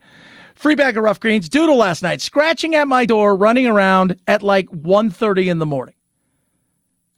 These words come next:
Doodle of three plus, four years ago, he would have been asleep.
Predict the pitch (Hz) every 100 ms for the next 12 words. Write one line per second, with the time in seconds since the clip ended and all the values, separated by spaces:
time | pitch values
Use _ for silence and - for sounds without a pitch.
0 | _ _ _ _ _ _ _ _ - 269
1 | 277 240 170 - _ 170 226 254 254 240
2 | - 233 233 226 - 220 226 233 202 240
3 | 202 233 262 277 - _ _ _ _ _
4 | _ _ _ _ _ _ _ _ _ _
5 | _ _ _ 214 233 220 214 202 - 196
6 | 214